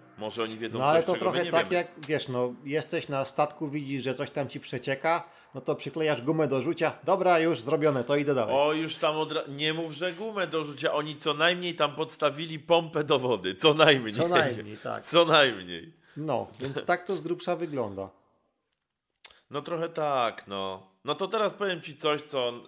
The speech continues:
Speaker 1: y, uśmiechniemy się zaraz, uwaga. Y, sz-, szef Lanci powiedział,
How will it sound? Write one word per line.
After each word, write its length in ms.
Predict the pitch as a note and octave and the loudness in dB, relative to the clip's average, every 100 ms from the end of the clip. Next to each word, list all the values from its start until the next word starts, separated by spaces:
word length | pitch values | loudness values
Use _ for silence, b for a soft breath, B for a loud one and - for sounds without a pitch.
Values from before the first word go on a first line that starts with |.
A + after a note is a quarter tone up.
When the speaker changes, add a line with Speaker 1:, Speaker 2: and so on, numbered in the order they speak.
| D#2 | -14
Speaker 1:
y, 40 | - | -12
uśmiechniemy 560 | C3+ C3 A#2+ A#2 G2+ F#2 | -12 -12 -12 -10 -10 -10
się 140 | F#2+ | -12
zaraz, 300 | F2+ E2 E2+ | -12 -12 -14
uwaga. 400 | G2+ G2+ F#2 D2 _ _ _ B B B B B B B B - | -10 -8 -8 -12 _ _ _ B B B B B B B B -4
Y, 560 | A2 A2 A2+ A2 A2 | 0 0 0 0 -2
sz-, 280 | A2 - - | -4 -8 -8
szef 380 | - C#3+ D3 C#3 | -6 -4 -4 -4
Lanci 440 | C#3 A#2+ G#2+ C3 | -4 -6 -8 -14
powiedział, 840 | C3 B2+ B2 G#2 G#2+ G#2+ C3+ D3 | -10 -6 -6 -4 -2 -2 -2 -6